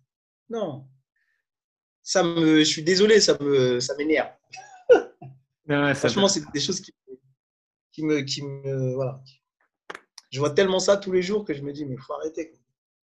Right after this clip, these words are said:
Speaker 2: Ouais, c'est clair. Et c'est ce que j'aime aller chercher, là. C'est la, la passion, le, le, ce que t'as au fond de toi et que t'as envie d'exprimer. <laughs> C'est,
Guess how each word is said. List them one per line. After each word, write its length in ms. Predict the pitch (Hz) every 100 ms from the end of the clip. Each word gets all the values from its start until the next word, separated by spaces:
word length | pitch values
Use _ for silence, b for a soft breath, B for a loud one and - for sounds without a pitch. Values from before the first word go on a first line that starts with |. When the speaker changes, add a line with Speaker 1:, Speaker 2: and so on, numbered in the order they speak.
| _
Speaker 2:
Ouais, 280 | 117 127 117
c'est 160 | 101 110
clair. 180 | - 101
Et 120 | 107 113
c'est 120 | 120
ce 80 | -
que 80 |
j'aime 160 | 127 131
aller 140 | 123
chercher, 360 | 120 127 - 143
là. 120 | 127
C'est 200 | 110 117
la, 120 | 104 104
la 120 | 101
passion, 640 | 107 147 139 - 147 143 131
le, 200 | 120 120
le, 60 |
ce 80 | 110
que 100 | 127
t'as 100 | 123
au 80 | 127
fond 160 | 127 131
de 60 |
toi 200 | 123 151
et 40 | 139
que 60 |
t'as 60 | 123
envie 100 | 123
d'exprimer. 440 | 127 - 165 143
<laughs> 260 | 143 147 135
C'est, 160 | 110